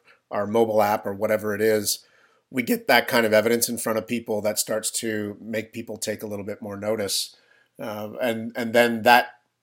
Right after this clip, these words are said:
gets us to a point where we can start changing the conversation to say, like, "Hey, if we actually practice inclusive design,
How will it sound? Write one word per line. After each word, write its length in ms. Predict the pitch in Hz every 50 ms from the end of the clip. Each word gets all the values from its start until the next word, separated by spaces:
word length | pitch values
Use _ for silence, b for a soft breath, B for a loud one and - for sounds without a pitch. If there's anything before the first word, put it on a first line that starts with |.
| _ _ _ _ - 139
gets 300 | 113 139 123 117 - -
us 140 | 131 117 - -
to 120 | - 123
a 60 | 113
point 320 | - - 123 113 107 107 107
where 160 | 107 104 101
we 100 | 104 101
can 120 | 120 113
start 300 | - - 127 113 - -
changing 340 | - - 139 120 117 104 104
the 60 | 107
conversation 800 | 95 - 113 104 98 98 - - 110 120 131 - - 110 98 98
to 120 | - 107 101
say, 420 | - - 117 104 107 104 104 104 b b b b b b b b b -
like, 140 | 113 110
"Hey, 140 | 113 139 139
if 120 | 127 - -
we 120 | 139 147
actually 280 | 143 135 - - 117 -
practice 420 | - 135 123 117 - 151 - -
inclusive 480 | 123 110 107 - 131 127 - - 117 101
design, 580 | 107 98 107 113 117 120 113 107 104 101 92